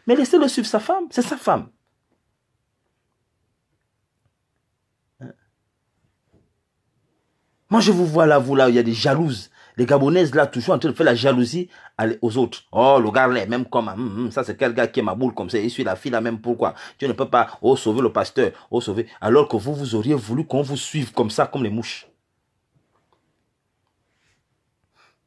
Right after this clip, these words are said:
Mais nous, on a nos problèmes ici. Quand il y avait l'affaire, on était allé déterrer, euh, euh, euh, euh, le chanteur con-, euh, ivoirien qu'on avait déterré là, Arafat.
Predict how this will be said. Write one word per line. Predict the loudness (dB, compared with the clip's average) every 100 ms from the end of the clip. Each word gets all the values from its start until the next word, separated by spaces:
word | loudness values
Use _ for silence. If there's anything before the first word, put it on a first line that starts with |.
| -6
Mais | -2
nous, | 4 4
on | 6
a | 4
nos | 2
problèmes | 0 -2 0 0
ici. | -2 -10 -16 -18 -10
Quand | 0 2
il |
y |
avait | 4 4
l'affaire, | 2 2 0 0
on | -2
était | -2 -2
allé | -2
déterrer, | -4 -4 -4 -4 -6 -6
euh, | 0 0 0
euh, | -2 -2 0
euh, | 0 2 0 -2 -8 _ _ _ -6
euh, | -2 -2 0
le | 0
chanteur | 0 0 2 2 2
con-, | -2 -2 0
euh, | 0 2 -2 -4
ivoirien | -4 0 2 2
qu'on | 0 0
avait | 0 0
déterré | 0 -2 -2 0 2
là, | 2 -4 _ -6
Arafat. | 0 0 2 0